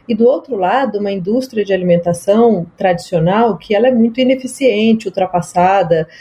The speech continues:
com alto desperdício, com um excesso de produtos ultraprocessados,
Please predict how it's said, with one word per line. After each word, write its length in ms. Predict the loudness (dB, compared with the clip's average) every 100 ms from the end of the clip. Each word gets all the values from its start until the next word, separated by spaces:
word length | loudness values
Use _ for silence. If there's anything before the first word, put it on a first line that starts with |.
| _ _
com 160 | 0
alto 240 | 0 0 -8
desperdício, 1040 | -6 -4 -4 0 0 0 -2 -2 -2 -2
com 560 | 2 2 4 2 2 0
um 60 |
excesso 420 | 0 0 -4 -4
de 80 | -10
produtos 500 | -4 -4 -2 -6 -6
ultraprocessados, 1200 | -4 -4 -4 -4 -4 -6 0 0 2 0 -2 -6